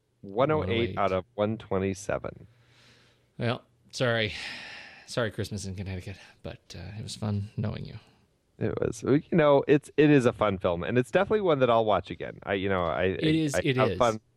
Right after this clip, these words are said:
Speaker 2: It's not
Speaker 1: These
Speaker 2: one I'm gonna watch not during the holidays.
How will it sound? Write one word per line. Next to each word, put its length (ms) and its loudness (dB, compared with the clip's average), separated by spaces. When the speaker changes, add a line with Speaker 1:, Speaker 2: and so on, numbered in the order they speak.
Speaker 2:
It's 200 -2
not 160 4
Speaker 1:
These 80 6
Speaker 2:
one 120 4
I'm 140 2
gonna 180 4
watch 320 2
not 280 0
during 220 0
the 60 -4
holidays. 640 -8